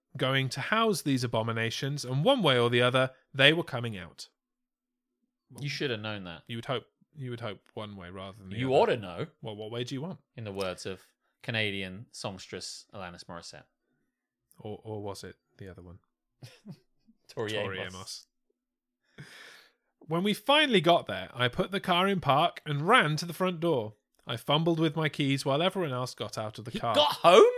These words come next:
Speaker 1: The door finally opened and I vaulted up the stairs four at a time. That's a lie. You're not gonna do that as you are holding in your shit. It's just not, it's not gonna happen. As a man who has, you know, struggled to hold in a shit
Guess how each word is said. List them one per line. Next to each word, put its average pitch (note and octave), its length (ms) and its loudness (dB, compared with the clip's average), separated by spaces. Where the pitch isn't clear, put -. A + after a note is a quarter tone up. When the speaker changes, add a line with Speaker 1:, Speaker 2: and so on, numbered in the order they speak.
Speaker 1:
The C3+ 80 -6
door C#3 200 4
finally G3+ 460 4
opened B2+ 360 4
and B2 80 0
I B2+ 120 0
vaulted F3+ 440 0
up F#3+ 160 -2
the E3+ 60 -8
stairs A2+ 380 -4
four D3 260 -2
at C#3 100 -4
a D3+ 60 -6
time. A2 300 -4
That's G#3 280 6
a A3+ 60 2
lie. A3 280 8
You're C3 200 2
not G#3+ 180 2
gonna G3+ 160 -2
do F#3 220 2
that B2+ 260 4
as C3+ 220 0
you C3+ 120 0
are B2+ 120 4
holding D3 480 2
in B2+ 240 -6
your A#2 140 -4
shit. - 420 -8
It's - 180 -10
just - 280 -8
not, D3 240 -6
it's D3+ 200 -10
not D#3+ 440 -2
gonna E3 200 0
happen. D3+ 440 -2
As D3+ 160 -6
a E3+ 40 -4
man F#3 280 -2
who D#3 220 -4
has, D3 280 -4
you D3+ 100 -4
know, C3 200 4
struggled F3 420 0
to C3+ 80 -2
hold C3+ 340 2
in D3 160 -6
a B2 60 -6
shit A#2+ 340 -6